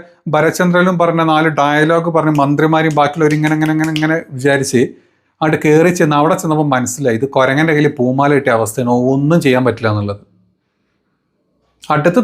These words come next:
തട്ട് ഇങ്ങനെ കിട്ടുമ്പോൾ മനസ്സിലാവും കേട്ടോ. തൃശ്ശൂരുകാർ മൊത്തം മൂഞ്ചി മറ്റേ ചാണം ചവിട്ടിയിട്ടുള്ള അതിലിങ്ങനെ മെഴുകി നടക്കുന്ന അവസ്ഥയിലപ്പോൾ ഉള്ളത്.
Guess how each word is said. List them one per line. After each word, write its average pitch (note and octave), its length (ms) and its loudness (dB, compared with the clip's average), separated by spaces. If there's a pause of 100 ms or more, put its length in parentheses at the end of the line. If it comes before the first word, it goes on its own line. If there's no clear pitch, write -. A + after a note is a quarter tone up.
തട്ട് F3+ 200 0
ഇങ്ങനെ G3+ 160 4
കിട്ടുമ്പോൾ E3 440 -2
മനസ്സിലാവും A#2+ 400 -4
കേട്ടോ. G#2+ 200 -18 (100)
തൃശ്ശൂരുകാർ F3 460 2
മൊത്തം D3+ 460 -2
മൂഞ്ചി C3+ 380 0
മറ്റേ D3 240 0
ചാണം C3+ 640 0
ചവിട്ടിയിട്ടുള്ള B2+ 460 0
അതിലിങ്ങനെ C#3 300 0
മെഴുകി A#2 420 0
നടക്കുന്ന A#2+ 360 -2
അവസ്ഥയിലപ്പോൾ G#2 520 -4
ഉള്ളത്. G2+ 180 -10